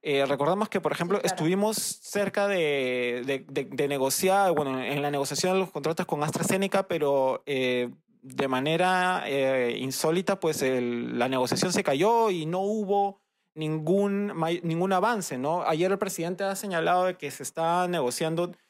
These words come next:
Speaker 1: todavía se sigue negociando, específicamente mencionó a tres, dijo que se estaba negociando ya con Sinopharm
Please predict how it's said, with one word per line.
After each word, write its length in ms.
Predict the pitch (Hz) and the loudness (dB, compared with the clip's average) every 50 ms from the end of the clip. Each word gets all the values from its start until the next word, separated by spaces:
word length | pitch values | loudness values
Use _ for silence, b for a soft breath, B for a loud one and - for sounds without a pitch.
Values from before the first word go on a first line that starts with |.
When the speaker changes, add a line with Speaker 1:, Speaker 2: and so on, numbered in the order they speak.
| b b b - | b b b -4
Speaker 1:
todavía 380 | - 185 170 160 185 254 294 | 0 2 4 4 4 4 2
se 100 | 277 - | 2 0
sigue 200 | 190 - 220 214 | 0 2 2 2
negociando, 680 | 208 202 180 156 151 - - 160 160 160 160 190 214 202 | 2 2 2 0 0 0 0 -2 -2 0 0 0 2 2
específicamente 840 | - 151 151 - 160 156 202 214 240 214 214 196 196 196 196 190 208 | 2 0 0 -2 -2 -2 -2 -2 0 2 2 2 2 0 2 2 0
mencionó 540 | 196 196 190 - 143 147 156 160 165 170 170 | 0 0 0 -2 -2 0 0 2 0 0 0
a 300 | - 135 131 127 123 120 - | 0 0 0 0 0 -2 -2
tres, 400 | - 185 196 240 302 - - - b b b b b b _ | -2 0 0 0 0 -4 -8 -10 b b b b b b _
dijo 260 | - 147 143 170 160 - | -8 -4 -2 -2 0 0
que 100 | 147 135 | -2 -2
se 100 | - 135 | -2 -2
estaba 240 | - - 156 160 160 | 0 0 2 2 2
negociando 500 | 160 143 127 123 - 151 151 151 156 151 | 2 2 2 2 2 0 2 2 2 2
ya 160 | 139 143 139 | 2 0 0
con 140 | 143 135 131 | 0 -2 -2
Sinopharm 600 | - 127 131 139 - - 208 214 226 240 247 | -2 -2 -2 -2 0 0 2 2 2 0 -2